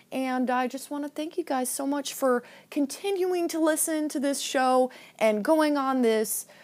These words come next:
crazy Full House adventure with me. And I know, and I just wanna say this really quick because I keep forgetting to, I know that in the first episode I did that I said that I would count hugs.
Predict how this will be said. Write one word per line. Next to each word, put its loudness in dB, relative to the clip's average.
crazy 2
Full 8
House 6
adventure 0
with 4
me. -6
And 6
I 8
know, 2
and 0
I 2
just -4
wanna -2
say -2
this -2
really -2
quick -4
because -2
I 2
keep -2
forgetting 2
to, 0
I -10
know 2
that 4
in 2
the 0
first 0
episode 4
I 4
did 2
that 6
I 6
said 0
that 2
I 6
would -2
count 4
hugs. 2